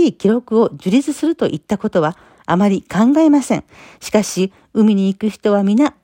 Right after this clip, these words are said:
いつも記録を作ったり、記録を破ることを考えます。こういう人々は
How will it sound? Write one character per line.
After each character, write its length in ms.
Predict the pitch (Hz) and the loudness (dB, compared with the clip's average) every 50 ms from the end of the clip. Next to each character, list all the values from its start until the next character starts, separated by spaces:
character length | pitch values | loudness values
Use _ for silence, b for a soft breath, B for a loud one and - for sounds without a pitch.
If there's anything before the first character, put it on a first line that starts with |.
| - | -4
い 80 | - 277 | -4 -4
つ 160 | - - 403 | -4 -2 -2
も 140 | 370 294 202 | 0 0 0
記 120 | - - | -2 -2
録 300 | 170 196 185 - - 190 | -2 -2 -2 -2 -2 -2
を 60 | 190 185 | -2 -2
作 240 | - - - 196 | -4 -4 -2 -2
っ 20 | 196 | -2
た 180 | - - 190 | -2 -2 -4
り、 220 | 180 170 156 - b b b b b b b | -4 -4 -4 -6 b b b b b b b
記 100 | - - | -6 -2
録 260 | 185 214 196 - - | 0 0 0 2 2
を 80 | 220 214 | 2 4
破 220 | 208 202 220 262 | 4 2 2 2
る 100 | 311 330 | 0 -2
こ 140 | 311 - 285 | 0 -2 -2
と 180 | 285 - 370 302 | 0 0 0 0
を 60 | 151 | 0
考 240 | - - 131 165 165 156 | -2 -4 -6 -6 -4 -4
え 160 | 160 147 139 | -4 -6 -6
ま 100 | - - | -6 -8
す。 160 | 170 - - - b b b b b b b b b b b | -10 -10 -14 -20 b b b b b b b b b b b
こ 160 | - - 208 | -2 2 2
う 60 | 214 | 4
い 100 | 208 185 | 4 2
う 60 | 202 208 | 0 -2
人 200 | - - - 220 | -2 0 0 0
々 220 | 214 202 - 190 | 0 0 0 0
は 160 | 190 190 202 | 0 0 -2